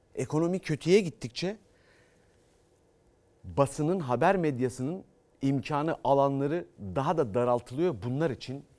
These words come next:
yasalar çıkarılıyor. Bir de sosyal medya meselesi var. Dijital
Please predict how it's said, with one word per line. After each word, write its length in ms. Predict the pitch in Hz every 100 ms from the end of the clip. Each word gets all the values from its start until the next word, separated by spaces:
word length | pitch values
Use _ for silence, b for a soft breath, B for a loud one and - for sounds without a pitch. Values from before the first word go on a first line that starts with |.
| -
yasalar 440 | - - 85 76
çıkarılıyor. 540 | - - - - - - _ _ b b b b b b b b b b b b _ -
Bir 180 | 233
de 160 | 202 208
sosyal 420 | - 170 - 208
medya 320 | 214 165 135
meselesi 440 | 123 117 120 110 -
var. 200 | 104 104
Dijital 420 | 160 147 160 135